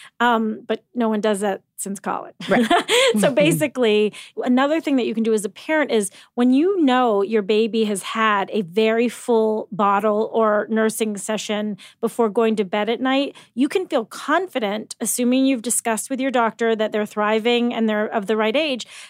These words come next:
Speaker 1: that the kitchen is closed, that they don't, that to be a responsive parent means you're t-, you're letting them know a limit. We don't eat through the night. We get good, good sleep, and we have a beautiful breakfast in the morning.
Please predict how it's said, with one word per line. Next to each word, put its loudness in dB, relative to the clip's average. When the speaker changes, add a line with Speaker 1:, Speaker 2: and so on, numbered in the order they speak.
Speaker 1:
that 0
the -6
kitchen -2
is 0
closed, 0
that -4
they 2
don't, 0
that 0
to -2
be 0
a 2
responsive -2
parent -2
means 0
you're 0
t-, -6
you're 2
letting 2
them 2
know 2
a 0
limit. 0
We 2
don't 4
eat 0
through -2
the -4
night. -6
We 0
get -4
good, 0
good -2
sleep, -2
and 2
we 4
have 2
a 2
beautiful -2
breakfast -4
in -4
the -2
morning. -6